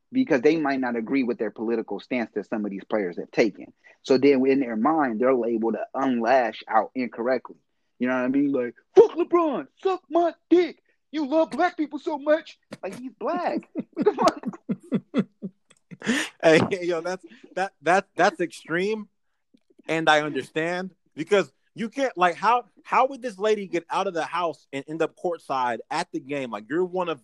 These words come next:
Speaker 2: I don't know, one hundred people that are, like, lucky enough to be there, and you flash on LeBron during a game? Like,
Speaker 1: Yeah.
Speaker 2: you must be, you must have really been tired of being in the house.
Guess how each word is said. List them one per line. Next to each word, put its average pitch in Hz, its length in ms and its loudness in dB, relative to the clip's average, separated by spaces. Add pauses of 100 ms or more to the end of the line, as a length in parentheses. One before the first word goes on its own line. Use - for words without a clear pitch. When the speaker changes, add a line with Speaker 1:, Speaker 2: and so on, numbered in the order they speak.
(140)
Speaker 2:
I 147 80 -2
don't 117 160 -8
know, 113 100 -4
one 135 200 -8
hundred 143 200 -14
people 127 160 -10
that 104 80 -6
are, 101 160 -8
like, 95 220 -10
lucky 131 260 -6
enough 123 180 -8
to - 100 -14
be 131 160 -10
there, 104 300 -10 (220)
and 147 140 -8
you 190 100 -6
flash 175 460 -2
on 175 140 -6
LeBron 156 500 -2
during 170 260 -2
a 120 60 -6
game? 180 480 -6 (480)
Like, 180 300 4
Speaker 1:
Yeah. 135 80 -20 (120)
Speaker 2:
you 254 260 2
must 302 240 4
be, 220 180 -6
you 240 120 -8
must 277 240 -2
have 208 120 -8
really 226 220 -4
been 208 260 -6
tired 220 280 2
of 214 60 -2
being 226 180 -6
in 226 60 -4
the 226 80 -2
house. 262 480 -4